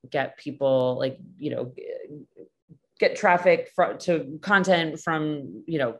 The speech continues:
Twitter and, uh, LinkedIn and such, um, uh, organically. I think f-, on the paid side, it's a totally different ballgame. And I actually think that people should be investing in performance marketing right now.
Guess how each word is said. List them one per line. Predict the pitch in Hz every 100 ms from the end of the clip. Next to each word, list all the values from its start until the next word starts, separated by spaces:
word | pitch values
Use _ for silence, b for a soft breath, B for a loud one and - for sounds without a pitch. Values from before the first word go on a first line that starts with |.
| -
Twitter | - 170 156 151
and, | 135 131 127 127 - _ _ _ _
uh, | 156 123 57 50 50 - - 156
LinkedIn | 165 156 151
and | 147
such, | 147 139 b b b b _
um, | 170 156 147 139 131 - - _ _ _ _ _ _ -
uh, | 180 -
organically. | 202 185 175 147 135 117 95 62 -
I | 165
think | 165 160
f-, | -
on | 165
the | 160
paid | - 156 151
side, | 139
it's | 127 131
a |
totally | - 127
different | 123 127 123
ballgame. | 117 117 113
And | 147
I |
actually | 185 208 180
think | 160
that | 147 -
people | 143 139
should | - 135
be | 135
investing | 127 131 131 127 120
in | 127 123
performance | 127 127 127 127 123
marketing | 117 131 123
right | 120 110
now. | 120 110 104